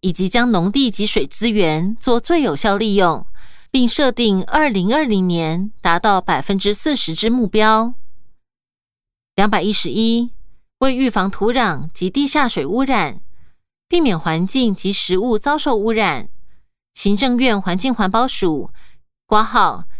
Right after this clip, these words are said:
下称环保署于《土壤及地下水污染整治法》规定，高污染前施事业或事业设立、歇业与土地移转时，应提送评估调查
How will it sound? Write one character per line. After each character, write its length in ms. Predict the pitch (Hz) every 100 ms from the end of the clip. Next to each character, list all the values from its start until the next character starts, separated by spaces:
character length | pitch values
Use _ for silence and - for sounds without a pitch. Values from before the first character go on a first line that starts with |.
| -
下 260 | - 247 190
称 400 | - 220 214 220
环 280 | - 160
保 240 | 190 185 247
署 440 | - 185 147 - - - _ _ _
于 160 | 202
《土 260 | 214 202 220
壤 340 | 285 226 160
及 180 | 156 190
地 160 | 202 311
下 240 | 311 277
水 360 | 226 180 147 -
污 160 | - 302
染 220 | 285 214
整 180 | 226 156
治 180 | - 254
法》 420 | - 143 110 - - - - _
规 220 | - 254
定， 220 | 254 254
高 200 | 233 302 320
污 120 | 320
染 340 | 285 202 151
前 280 | 151 175 165
施 160 | 190 269
事 260 | - 277
业 420 | 214 208 170 139 170
或 160 | - 240
事 220 | - 240
业 140 | 233
设 280 | 226 320 294
立、 360 | 254 208 170 - - - _
歇 280 | - 285 285
业 440 | 277 277 170 151 -
与 140 | 190
土 200 | 214 160
地 220 | 156 240 202
移 60 |
转 220 | 220 220
时， 460 | 147 - 147 151 190 - _ _ _ -
应 160 | 254
提 180 | 240 165
送 240 | 180 285
评 220 | 247 175 170
估 180 | 214
调 220 | 233 302 262
查 440 | 196 160 156 180